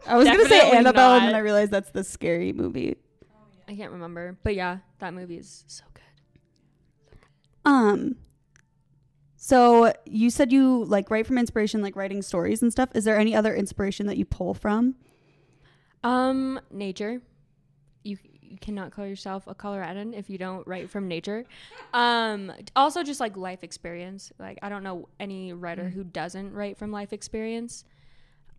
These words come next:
Speaker 3: That's pretty
Speaker 2: Um,
Speaker 3: true.
Speaker 2: yeah, I mean, like, that's basically how we, that's basically how we get our feelings out. That's how we communicate with the rest of the world, is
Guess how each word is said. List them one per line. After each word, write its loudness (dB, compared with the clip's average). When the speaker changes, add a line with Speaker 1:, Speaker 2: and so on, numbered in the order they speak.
Speaker 3:
That's -6
pretty -2
Speaker 2:
Um, -8
Speaker 3:
true. -4
Speaker 2:
yeah, -10
I -10
mean, -14
like, -14
that's -12
basically -10
how -12
we, -12
that's -12
basically -6
how -8
we -10
get -6
our -8
feelings -6
out. -4
That's -10
how -6
we -8
communicate -8
with -8
the -10
rest -8
of -20
the -6
world, -4
is -8